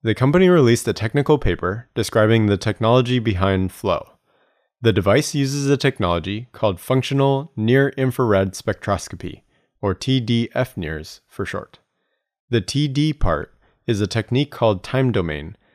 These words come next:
that yields more information than current alternatives and has less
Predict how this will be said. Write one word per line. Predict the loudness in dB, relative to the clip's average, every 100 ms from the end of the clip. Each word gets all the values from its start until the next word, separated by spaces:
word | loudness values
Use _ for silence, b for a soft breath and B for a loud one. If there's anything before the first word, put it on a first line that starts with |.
| _ -2
that | 0
yields | 4 2 0
more | -2 2 2
information | 2 2 2 2 0 0
than | -2 -4
current | -4 -4 -2
alternatives | -4 -4 -4 -4 -6 -8 -18 _ _ -8
and | -4
has | -2 -4 -4
less | -2 -2 -4